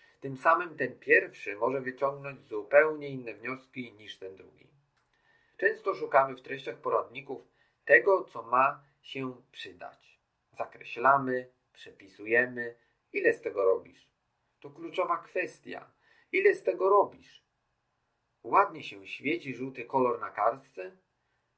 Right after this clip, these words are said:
Wskazuje to, co było ważne? Z tego ma się wziąć praktyka, jeśli tego nie zrobisz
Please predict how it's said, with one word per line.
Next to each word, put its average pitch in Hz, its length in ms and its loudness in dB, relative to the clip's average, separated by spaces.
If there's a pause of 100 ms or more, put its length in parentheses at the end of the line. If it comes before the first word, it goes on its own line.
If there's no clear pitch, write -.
(100)
Wskazuje 139 680 2
to, 127 480 2
co 123 100 -2
było 117 300 8
ważne? 135 560 4 (800)
Z - 120 -20
tego 135 280 4
ma 123 140 0
się 127 120 -16
wziąć 117 280 -14
praktyka, 131 760 -10
jeśli 120 380 -12
tego 117 460 -2
nie 127 260 -10
zrobisz 117 680 0